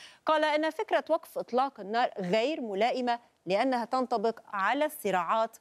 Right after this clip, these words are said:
بين الدول، في وقت اعتبرت المعارضة أن الشروط التي تعرض عليها هي شروط لاستسلامها أكثر من كونها هدنة.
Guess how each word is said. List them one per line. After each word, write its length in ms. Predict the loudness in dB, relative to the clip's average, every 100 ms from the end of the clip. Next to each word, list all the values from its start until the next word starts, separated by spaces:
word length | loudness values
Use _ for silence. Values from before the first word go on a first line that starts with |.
| _ _
بين 240 | -4 0
الدول، 440 | 0 0 2 2 0 _ _ _ _
في 120 | 0
وقت 240 | 0 -2 _ -20 -6 -2
اعتبرت 480 | 0 0 2 0 0
المعارضة 720 | 0 2 2 2 0 -4 -8 _ -4
أن 160 | -2 0
الشروط 520 | -2 0 2 2 0
التي 340 | -2 -2 -4
تعرض 460 | -2 0 2 0 0
عليها 500 | 0 0 0 0 -2 -4 -20 _
هي 280 | 0 2 0
شروط 460 | -2 -2 -2 -2 -6
لاستسلامها 920 | 0 0 0 -6 0 0 0 -2 -2 -4 _ _ -4
أكثر 360 | -4 -2 -2 -2 _ _
من 120 | -10
كونها 580 | -4 -4 -4 -4 -4 -2
هدنة. 280 | -2 -4